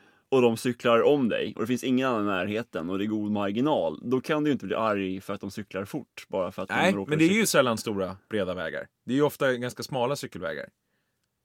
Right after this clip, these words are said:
Speaker 2: Längs med stads-, eh, nej, inte Stadshuskajen, utan längs med, eh, Tegelviken.
Speaker 1: Jaha. Och, och alltså, har,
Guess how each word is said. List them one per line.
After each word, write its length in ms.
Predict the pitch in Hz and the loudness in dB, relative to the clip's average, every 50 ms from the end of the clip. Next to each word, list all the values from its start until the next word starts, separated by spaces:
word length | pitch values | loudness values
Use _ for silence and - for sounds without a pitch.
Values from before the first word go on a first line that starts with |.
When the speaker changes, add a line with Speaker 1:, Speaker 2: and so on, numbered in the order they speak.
| _ _ _ _ _ - | _ _ _ _ _ -4
Speaker 2:
Längs 340 | 113 127 120 113 107 - | -2 -2 0 -2 -2 -4
med 220 | 117 117 110 107 104 - | -2 -2 0 0 -2 -2
stads-, 560 | - - 85 - - - - - - - 107 | -2 -4 -4 -4 -6 -4 -4 -2 -2 -4 -4
eh, 500 | 73 82 85 - 71 80 53 60 78 65 55 - - _ _ _ _ | -6 -6 -8 -8 -8 -10 -10 -10 -12 -14 -14 -18 -20 _ _ _ _
nej, 200 | - 143 139 104 95 104 | -8 -6 -4 -4 -4 -4
inte 160 | 104 - 110 | -6 -8 -10
Stadshuskajen, 600 | - 117 101 - 95 - - 92 85 87 90 98 | -10 -12 -12 -12 -12 -8 -6 -6 -6 -6 -8 -10
utan 240 | 95 - 110 101 101 | -8 -8 -6 -6 -4
längs 240 | 104 98 98 - | -4 -6 -6 -6
med, 280 | - 98 90 87 87 90 | -6 -6 -6 -4 -4 -4
eh, 300 | 92 87 90 92 92 92 | -4 -4 -4 -6 -6 -6
Tegelviken. 640 | - - 117 95 92 92 101 107 95 - 85 80 - _ _ _ _ _ _ _ _ _ - - | -6 -6 -6 -6 -6 -6 -6 -8 -8 -8 -12 -12 -12 _ _ _ _ _ _ _ _ _ -16 -10
Speaker 1:
Jaha. 420 | - - 117 117 117 127 135 147 143 - _ _ _ _ _ _ | -4 -2 0 0 0 -2 -4 -6 -8 -16 _ _ _ _ _ _
Och, 300 | _ - 117 127 - 120 | _ 0 2 2 4 6
och 360 | 127 131 131 131 117 - - - | 6 6 6 6 4 4 2 2
alltså, 220 | 131 - 139 131 | 2 2 2 4
har, 340 | 139 143 147 143 143 143 | 6 8 10 10 10 10